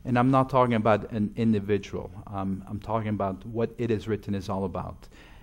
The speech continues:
can be summed up into one single word. And what is that? Sure, it's Jesus.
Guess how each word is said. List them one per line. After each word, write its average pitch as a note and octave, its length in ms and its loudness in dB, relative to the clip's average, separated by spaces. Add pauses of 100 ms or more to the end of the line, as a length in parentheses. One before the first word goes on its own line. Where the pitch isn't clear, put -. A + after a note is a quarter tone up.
(400)
can G#2+ 140 0
be G#2 100 -2
summed B2+ 400 0
up C3 200 2
into G#2 520 -4
one A2 800 -2 (260)
single G#2 800 -2 (100)
word. F#2 320 -4
And F#2+ 180 -6
what G2 180 -4
is G2+ 140 -4
that? - 280 -8 (4000)
Sure, F#2 380 -2
it's - 180 -14
Jesus. G2 680 -4